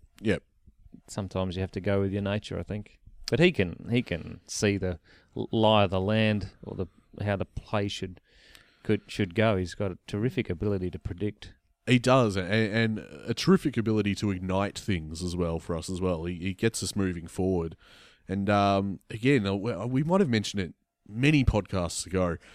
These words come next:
Speaker 1: He finds time where there just isn't. He just seems to make everything slow down, which we do have a few players like that, Burgoyne, one of them.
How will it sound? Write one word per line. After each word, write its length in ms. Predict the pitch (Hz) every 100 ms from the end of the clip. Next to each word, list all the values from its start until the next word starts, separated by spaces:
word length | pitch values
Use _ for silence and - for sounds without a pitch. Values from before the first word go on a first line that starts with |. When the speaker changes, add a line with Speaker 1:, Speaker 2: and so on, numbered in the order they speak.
| - - - _ _ _ _ -
Speaker 1:
He 200 | 135 123
finds 560 | - 139 175 175 151
time 500 | - 135 143 104 90
where 120 | 92
there 120 | 90 90
just 220 | 98 -
isn't. 300 | 113 95 73 _ _ _
He 120 | 107
just 220 | 104 143
seems 340 | - 135 123 -
to 360 | 117 107 101 87
make 220 | 101 110
everything 280 | 117 110 101
slow 320 | - 110 104
down, 400 | 98 98 98 80
which 180 | 85 -
we 80 | 117
do 120 | 113
have 120 | 156 123
a 60 |
few 200 | 107 120
players 340 | 107 110 98 101
like 160 | 104
that, 160 | 98 92
Burgoyne, 380 | 113 107 95 90
one 120 | 101
of 80 | 90
them. 240 | 85 85